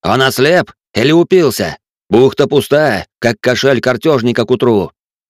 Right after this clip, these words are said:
"Ваше Величество!" — вкратчиво произнёс посланник клана Бора.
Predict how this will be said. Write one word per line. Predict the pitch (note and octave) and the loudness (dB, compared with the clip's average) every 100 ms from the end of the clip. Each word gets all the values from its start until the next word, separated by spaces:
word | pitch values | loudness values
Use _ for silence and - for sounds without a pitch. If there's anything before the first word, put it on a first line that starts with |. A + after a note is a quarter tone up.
| _ _ _ _ | _ _ _ _
"Ваше | A#2+ D3 - A2 | -6 -6 -4 -4
Величество!" — | A2+ A2 G#2 A2+ B2 C3 - _ _ _ | -2 -4 -4 -10 -6 -8 -8 _ _ _
вкратчиво | - F2+ F2+ F#2 F2 | -8 -6 -4 -4 -4
произнёс | E2+ F2+ D#2+ G2+ - | -4 -6 -4 -6 -4
посланник | G2 F2+ F#2 F2+ F2+ | -6 -4 -6 -4 -6
клана | - F2 E2+ | -6 -6 -4
Бора. | F2 E2 D2+ C#2+ | -4 -6 -6 -10